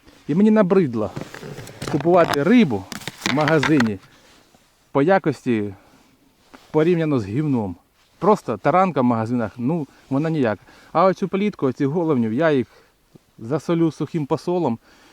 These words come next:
і буде супер таранка. Ну, хто вміє, той і робить, а хтось розказує, що він не смачний. Правильно, на сковорідку його краще не класти. А от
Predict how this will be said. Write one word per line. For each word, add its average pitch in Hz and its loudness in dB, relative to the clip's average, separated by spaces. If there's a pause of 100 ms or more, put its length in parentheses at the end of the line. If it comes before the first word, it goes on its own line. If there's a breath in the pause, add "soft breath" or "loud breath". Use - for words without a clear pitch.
(180 soft breath)
і 127 -2
буде 135 0 (120)
супер 139 -4
таранка. 101 -2 (720 loud breath)
Ну, 240 6
хто 202 2
вміє, 233 6
той 180 2
і 185 4
робить, 113 0
а 131 0
хтось 196 -2
розказує, 135 -2
що - -6
він 143 -4
не 139 -4
смачний. 123 -6
Правильно, 151 2 (500 soft breath)
на 147 0
сковорідку 185 2
його 160 4
краще 151 0
не 143 0
класти. 113 -2
А 143 2
от 135 -4